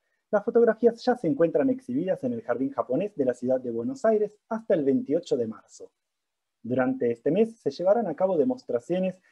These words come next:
de las artes marciales protagonistas de esta actividad: Karate Do, Sumo, Kendo, Kyudo,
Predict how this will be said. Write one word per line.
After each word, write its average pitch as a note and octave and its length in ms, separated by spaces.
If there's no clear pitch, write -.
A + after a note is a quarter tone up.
de E3+ 100
las G3 160
artes F3 220
marciales D3 420
protagonistas D#3 760
de B2 80
esta A2+ 240
actividad: A2 640
Karate A#2 380
Do, D3+ 340
Sumo, D#3 640
Kendo, C3+ 580
Kyudo, F3+ 600